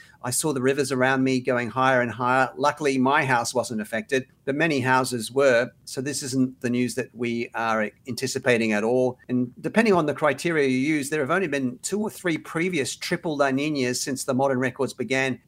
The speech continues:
in nineteen hundred, which gives you an idea of just how unusual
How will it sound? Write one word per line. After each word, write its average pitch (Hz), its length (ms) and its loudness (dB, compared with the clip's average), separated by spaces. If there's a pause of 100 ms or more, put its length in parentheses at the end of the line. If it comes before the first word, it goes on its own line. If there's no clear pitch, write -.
in 131 180 0
nineteen 127 680 -2
hundred, 135 460 -2
which - 360 -8
gives 131 220 -6
you 127 60 0
an 120 60 0
idea 120 440 0
of 110 80 -6
just - 240 -8
how 127 260 6
unusual 120 640 -2